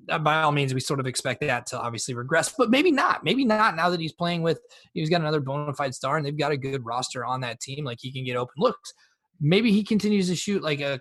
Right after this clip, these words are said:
a career hi-, best, um, from three-point line. I don't expect it to happen, but if he can shoot, like, forty-five percent from, you know, the floor while shooting, you know, maybe forty percent from three, <sighs>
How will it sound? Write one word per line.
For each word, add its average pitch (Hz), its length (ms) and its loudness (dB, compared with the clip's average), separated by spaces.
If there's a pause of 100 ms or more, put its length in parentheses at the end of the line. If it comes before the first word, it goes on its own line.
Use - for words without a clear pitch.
(100)
a 151 100 -6
career 147 320 -2
hi-, 147 160 -4 (260)
best, 139 400 -2 (200)
um, 131 440 -4 (160)
from 175 160 0
three-point 143 400 0
line. 123 240 -6
I 180 80 6
don't 196 160 6
expect 156 380 0
it 185 60 -6
to 180 60 2
happen, 185 340 2
but 156 260 0 (240)
if 147 100 -2
he 214 140 0
can 226 100 4
shoot, 208 260 0
like, 139 220 -2 (300)
forty-five 190 460 4
percent 170 380 0
from, 139 380 -4 (100)
you 156 140 -8
know, 135 160 -4 (140)
the 147 180 -4
floor 180 400 4
while 147 200 0
shooting, 143 520 -4
you 151 100 -10
know, 135 120 -8
maybe 139 260 -6
forty 147 380 -6
percent 143 380 -6
from 135 160 -10
three, 165 340 -2 (800)
<sighs> - 80 -4